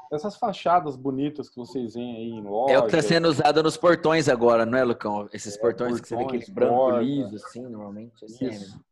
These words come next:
Speaker 1: Tá colocando, assim, o pessoal da, da construção civil tá usando demais. É um produto que tem vinte anos de garantia. Você coloca lá, é sol e chuva. E é uma pintura especial,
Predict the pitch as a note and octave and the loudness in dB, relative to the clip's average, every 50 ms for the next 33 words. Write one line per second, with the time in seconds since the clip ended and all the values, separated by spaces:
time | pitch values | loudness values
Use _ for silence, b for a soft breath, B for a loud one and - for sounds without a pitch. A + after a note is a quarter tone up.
0 | _ _ _ _ A#2+ B2 D3+ F3+ F#3+ G3+ F#3 F#3 - - _ _ _ _ _ _ | _ _ _ _ -4 -4 -2 -2 -4 -6 -8 -10 -14 -20 _ _ _ _ _ _
1 | _ _ _ _ _ - C#3+ C#3 C#3+ C#3 C#3+ - D3 D3 C#3+ - - E3 D3 C#3 | _ _ _ _ _ -4 -2 0 0 -2 -2 -4 -6 -6 -6 -8 -8 -8 -6 -8
2 | A#2+ - - C#3 C3+ - - C#3 C#3 D3 D#3 D#3 E3 D#3 D3 C3 C3+ C3 B2 A#2+ | -8 -6 -6 -6 -6 -2 0 2 2 2 2 0 2 2 2 2 2 0 -2 -4
3 | - - C#3 - - - C#3 B2 - - A2+ A2 D3 D3 D3 - D3+ D3 C#3 D3+ | -6 -12 -14 -12 -10 -10 -10 -10 -10 -12 -12 -10 -10 -10 -8 -8 -8 -8 -6 -8
4 | D#3+ D#3 D3 D3 E3 D3 B2+ B2 C3 B2+ A2+ G2 - _ _ _ _ _ _ _ | -8 -8 -8 -8 -6 -4 -4 -4 -4 -4 -6 -8 -12 _ _ _ _ _ _ _
5 | _ _ _ _ _ _ _ _ _ _ _ _ _ _ _ _ _ - - A2 | _ _ _ _ _ _ _ _ _ _ _ _ _ _ _ _ _ -16 -12 -10
6 | B2 C3+ C#3 C#3 - - C#3+ C#3+ D3+ D#3+ D#3+ - E3+ E3 D3 B2 C#3 E3+ F3+ - | -10 -10 -10 -10 -4 -2 -2 -2 -2 -4 -8 -8 -6 -6 -6 -6 -6 -8 -8 -6
7 | - F3 E3+ E3 C#3+ C#3+ D3 D3 D3 D3 C#3 B2 A#2+ - - - C#3+ D3+ D3+ C#3 | -6 -6 -4 -6 -6 -4 0 2 2 4 2 0 -4 -10 -10 -8 -6 -2 0 0
8 | A#2+ G2+ - - _ _ _ _ _ _ _ _ _ _ - A#2+ A#2+ A#2 _ _ | 0 0 -2 -8 _ _ _ _ _ _ _ _ _ _ -14 -12 -12 -14 _ _
9 | _ _ _ _ - B2 - - - _ _ _ _ _ _ - A#2+ B2 B2 B2 | _ _ _ _ -20 -20 -20 -20 -20 _ _ _ _ _ _ -10 -8 -4 -2 0
10 | C3 C#3 C#3 C#3+ D3 C3 A#2+ A2+ A#2 B2 C3+ D3 D3 D3 D3 D3 D3 D3 C#3 C3+ | 0 0 0 0 -2 -2 0 0 2 2 2 2 2 2 2 2 0 0 0 0
11 | C3 B2+ A#2+ A2+ A2+ G#2 G#2 G#2 G2+ _ - - - C#3 C3 C#3 D3 D#3 D3+ C#3+ | -2 -2 -2 -2 -4 -4 -6 -8 -12 _ -20 -10 -4 0 2 2 2 2 0 -4
12 | - - - C#3+ D3 D#3 E3 E3+ D#3+ D#3 E3+ F3+ F3+ F3+ - _ _ _ _ _ | -6 -8 -6 -6 -4 -4 -4 -6 -8 -8 -8 -8 -10 -10 -14 _ _ _ _ _
13 | _ _ _ F3+ - - - - - - _ _ _ _ _ _ - - A2+ A#2 | _ _ _ -20 -20 -20 -20 -20 -20 -20 _ _ _ _ _ _ -16 -10 -8 -6
14 | A#2+ A#2+ A#2+ A#2+ B2 B2 A#2+ A#2+ A#2 A2+ A2+ A#2+ B2 - - C#3+ C3+ C3+ - C#3+ | -4 -4 -4 -4 -2 -2 -2 -2 -2 -2 -4 -4 -6 -6 -6 -6 -6 -4 -2 0
15 | C#3+ C#3+ C3 C#3 - - C#3 C#3 - - B2+ A#2+ A2+ A#2 B2+ D3 D#3 D3+ C#3 B2+ | 2 2 2 0 -4 -8 -8 -8 -8 -6 -2 2 4 4 4 4 4 2 2 0
16 | A#2+ A2 - | -2 -6 -10